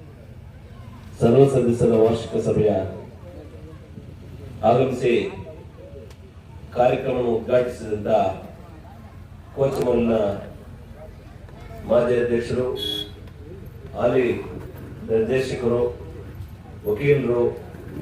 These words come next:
ನನ್ನ ಹಿತೈಷಿಗಳು ಆಗಿರ್ತಕ್ಕಂಥ ನಾಗರಾಜನ್ ಅವರೇ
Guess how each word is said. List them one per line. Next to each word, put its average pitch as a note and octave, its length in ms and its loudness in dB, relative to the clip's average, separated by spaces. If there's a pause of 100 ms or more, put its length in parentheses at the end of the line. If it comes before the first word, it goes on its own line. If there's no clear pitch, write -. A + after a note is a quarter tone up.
(280)
ನನ್ನ A2+ 160 2
ಹಿತೈಷಿಗಳು A#2+ 560 4
ಆಗಿರ್ತಕ್ಕಂಥ A2 560 4 (1080)
ನಾಗರಾಜನ್ A2+ 480 8
ಅವರೇ A2 460 4